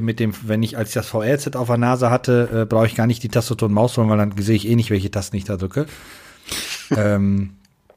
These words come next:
deshalb hatte ich das dann mit dem Controller gespielt und habe das jetzt weiter mit dem Controller gespielt, weil das damit ziemlich gut funktioniert.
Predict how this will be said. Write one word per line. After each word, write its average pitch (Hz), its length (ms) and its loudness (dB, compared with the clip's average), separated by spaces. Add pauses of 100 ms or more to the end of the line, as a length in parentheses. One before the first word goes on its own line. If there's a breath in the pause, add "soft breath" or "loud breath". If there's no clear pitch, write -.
(340)
deshalb 117 200 2
hatte 127 140 4
ich 123 80 -2
das 123 140 2
dann 127 100 6
mit 120 80 6
dem 117 40 0
Controller 135 360 6
gespielt 135 320 2
und 117 100 4
habe 120 120 2
das 131 160 2
jetzt 117 180 -2
weiter 117 260 4
mit 107 200 2
dem 101 100 0
Controller 98 460 0
gespielt, 98 500 -2 (320 loud breath)
weil 104 100 0
das 107 120 0
damit 110 260 2
ziemlich 113 300 2
gut 117 180 2
funktioniert. 104 640 0